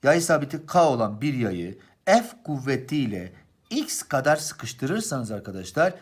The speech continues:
yayda ne olur? Bir enerji depolanır. Ve bu depolanan enerji ne olur arkadaşlar? Bir bölü iki K çarpı X kare olur. Az önce bunu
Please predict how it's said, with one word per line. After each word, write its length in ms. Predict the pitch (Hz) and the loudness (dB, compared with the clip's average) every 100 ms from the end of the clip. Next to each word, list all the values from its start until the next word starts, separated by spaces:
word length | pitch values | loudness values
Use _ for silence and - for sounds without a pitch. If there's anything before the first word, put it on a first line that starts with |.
| - - | -16 -8
yayda 500 | 117 139 135 156 131 | 0 0 2 0 0
ne 140 | 139 | 0
olur? 400 | 202 165 151 202 202 - _ _ 117 | 0 0 0 -4 -6 -18 _ _ -6
Bir 400 | 165 196 - - _ - | -4 -4 -8 -18 _ -8
enerji 440 | 113 110 104 104 | -4 -4 -4 -8
depolanır. 480 | 101 - 85 82 78 - _ | -8 -10 -12 -12 -16 -20 _
Ve 120 | 107 117 | -8 -6
bu 100 | 135 | -4
depolanan 440 | 123 104 98 87 - | -4 -4 -8 -10 -8
enerji 480 | 127 110 90 90 | -4 -4 -6 -6
ne 60 | 135 | -4
olur 200 | 175 127 | -2 -2
arkadaşlar? 600 | 110 110 101 - 156 170 - _ 123 | -2 -4 -8 2 2 2 -6 _ -8
Bir 340 | 156 143 107 | -6 -6 -6
bölü 180 | 92 87 | -8 -8
iki 360 | 85 - - | -12 -14 -8
K 300 | - 143 110 | 2 2 2
çarpı 640 | - 90 87 - 156 180 180 - _ | -4 -10 -12 -4 -2 0 -4 -12 _
X 280 | 180 139 - | -8 -8 -8
kare 240 | - 92 | -8 -6
olur. 400 | 87 101 165 175 - _ - | -6 -2 -2 -2 -8 _ 0
Az 240 | 135 110 | 0 0
önce 340 | 95 90 85 | -8 -10 -8
bunu 480 | 131 120 143 175 175 | -6 -4 -2 -2 -6